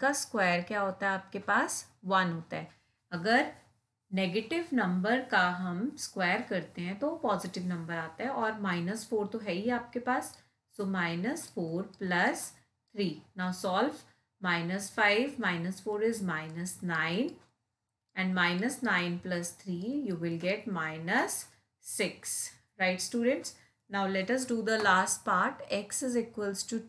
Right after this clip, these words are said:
two. Now you will put the value of x equals to two. Five into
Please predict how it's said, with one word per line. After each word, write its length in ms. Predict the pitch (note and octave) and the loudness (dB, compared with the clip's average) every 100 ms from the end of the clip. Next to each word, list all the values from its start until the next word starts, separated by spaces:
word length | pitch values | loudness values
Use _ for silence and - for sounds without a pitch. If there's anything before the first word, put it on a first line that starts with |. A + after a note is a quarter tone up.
| - | -4
two. 320 | G#3 B3+ - - _ _ | 0 0 -2 -10 _ _
Now 220 | G3 G3 | 2 4
you 160 | A#3+ C4+ | 4 0
will 240 | B3+ C#4 C4+ - | 0 0 0 2
put 260 | A#3+ A#3+ - - | 2 2 -4 -2
the 100 | G3 | 0
value 420 | F3+ F3+ G3 C#4 | 4 4 4 2
of 220 | D4+ D4+ - | 2 -2 -4
x 500 | F3+ F#3 - - - | 0 0 -2 -6 -4
equals 520 | F#3+ - F#3+ F3 E3+ | -6 -6 -2 -2 -2
to 160 | G#3 G#3 - | -6 -8 -8
two. 340 | - F3+ A#3 - - _ _ _ | -2 0 0 -4 -14 _ _ _
Five 500 | G#3+ F3+ F3+ B3+ D#4+ - | 6 6 6 2 -2 -4
into 380 | A3 G#3 G#3+ | -4 -4 -4